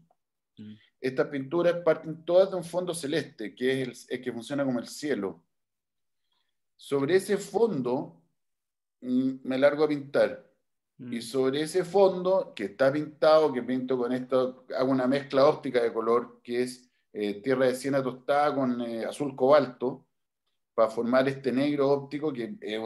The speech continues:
Speaker 2: como concepto del
Speaker 1: Sí.
Speaker 2: grabado. Eh, luego s-, les tiro unas veladuras, eh,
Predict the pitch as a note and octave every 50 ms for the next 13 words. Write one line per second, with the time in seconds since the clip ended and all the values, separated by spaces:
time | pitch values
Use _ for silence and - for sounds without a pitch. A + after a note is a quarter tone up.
0 | G#2+ G2 - - - G2+ G2+ G2+ G2+ F#2+ - G2 F#2+ - A2+ G#2+ - A#2 A2 B2+
1 | C3 B2+ C#3 C3+ A#2+ A2+ A#2+ C#3 - - - _ _ _ _ _ _ _ _ _
2 | _ _ _ _ - - _ _ - - G#2 G#2 G#2 G#2 G#2 G2+ G2+ G2+ G2 F#2
3 | F#2+ F#2+ F#2+ F#2 F#2 - _ _ _ _ _ _ _ _ _ _ _ _ _ -
4 | F#2 A2 C#3 D#3+ D#3+ F3 E3 - - - - _ - A#2 A#2 - - - D3 D3
5 | C#3+ D3 C#3+ C#3 C3 B2+ C3 B2 A#2 A#2 B2 C3+ C#3+ C#3+ C#3+ C#3+ C#3 C3+ C3 C3
6 | B2+ B2+ B2 A#2+ A#2 A#2 A2+ A2 A2 G#2 G2+ G#2 - _ _ _ _ _ _ _
7 | _ _ _ _ _ _ _ _ _ _ _ _ _ _ _ _ _ _ _ _
8 | _ _ _ _ _ _ _ - - E2 E2+ E2+ F2